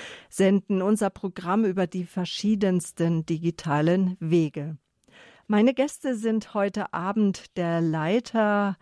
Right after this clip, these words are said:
der P-R-Abteilung, also der Radio Horeb Werbeabteilung,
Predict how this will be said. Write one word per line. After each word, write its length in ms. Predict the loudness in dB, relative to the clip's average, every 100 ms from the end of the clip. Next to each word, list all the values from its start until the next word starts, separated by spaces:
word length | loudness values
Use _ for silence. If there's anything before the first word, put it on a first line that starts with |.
| -16 -20 _ 0
der 500 | 2 2 0 -2 -8 _ _
P-R-Abteilung, 1600 | -2 -2 2 2 2 0 -2 -4 -6 _ _ -20 -6 0 2 2 0
also 180 | -4 -4
der 220 | -2 -2
Radio 340 | 0 -2 0 0
Horeb 320 | 2 0 -2 -20 -20 -10
Werbeabteilung, 1200 | 0 2 4 4 0 _ -4 0 2 2 0